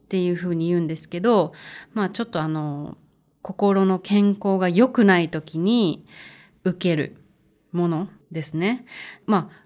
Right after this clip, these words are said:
心の健康が良くない時だけじゃなくって、もうあの、日常的にセラピーを受けてる人もいると思うんですけど、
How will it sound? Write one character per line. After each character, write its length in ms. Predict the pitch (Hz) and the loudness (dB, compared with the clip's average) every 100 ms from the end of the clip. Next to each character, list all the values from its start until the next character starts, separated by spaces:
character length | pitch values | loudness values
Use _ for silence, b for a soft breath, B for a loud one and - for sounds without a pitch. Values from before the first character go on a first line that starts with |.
| _ | _
心 340 | - 254 311 311 | -4 2 4 4
の 140 | 311 | 2
健 280 | - 302 294 | 2 4 4
康 340 | 285 285 277 | 2 0 0
が 120 | 269 | 2
良 180 | 233 285 | 2 2
く 140 | 294 254 | 2 2
な 120 | 185 | 2
い 80 | 175 | 0
時 340 | 175 180 175 | -4 -2 -2
だ 120 | 165 | -2
け 140 | 160 196 | 0 0
じ 100 | 175 | 0
ゃ 40 | |
な 120 | 165 | -2
く 140 | 156 151 | -4 -10
っ 20 | |
て、 500 | - - 185 156 - B B B | -8 -2 0 0 -6 B B B
も 140 | 226 | 0
う 20 | 180 | 2
あ 40 | |
の、 100 | 160 | 2
日 320 | 175 196 240 | 2 2 0
常 220 | 226 247 | 2 2
的 340 | 240 233 233 220 | 2 -2 0 2
に 380 | 233 208 156 - - | 2 0 -2 -8 -8
セ 160 | - | 0
ラ 120 | 190 180 | 2 2
ピ 180 | 160 | -2
ー 40 | 156 | -2
を 40 | |
受 260 | 196 208 175 | 0 0 -2
け 40 | |
て 100 | 156 | -2
る 380 | 156 170 151 - _ _ - | -2 -2 -2 -8 _ _ -18
人 180 | - 196 | -2 0
も 140 | 165 | 2
い 80 | 185 | 0
る 120 | 196 | 0
と 100 | 196 | -2
思 180 | 160 160 | -4 -2
う 40 | 160 | -4
ん 40 | |
で 80 | 151 | -6
す 140 | - | -8
け 100 | - | -8
ど、 360 | 160 180 160 | -2 0 0